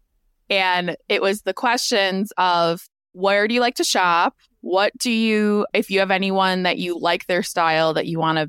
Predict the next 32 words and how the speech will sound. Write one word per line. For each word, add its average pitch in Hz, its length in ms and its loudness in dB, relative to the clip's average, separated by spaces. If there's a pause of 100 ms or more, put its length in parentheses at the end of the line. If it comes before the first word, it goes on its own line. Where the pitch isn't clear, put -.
be 185 220 -2
like." 156 420 0
And 175 160 -2
then 170 220 0 (100)
I 247 220 0
was 220 160 0
kind 190 320 -2
of, 170 180 0
because 214 240 -2
what 208 120 0
happened 302 280 0
with 220 180 -2
me 190 220 0
is 170 240 0 (680)
I'm 226 240 0
a 175 120 2
big, 180 560 0
like, 165 260 0 (100)
I 180 100 0
was 180 160 0
definitely 170 360 -2
an - 60 -4
emo 156 180 0
kid 156 240 -4
in 151 80 -2
high 143 180 -4
school, 147 500 -4 (200)
like, - 160 -4
a 156 160 2
closeted 160 580 -2
emo 165 300 0
kid. 151 380 -2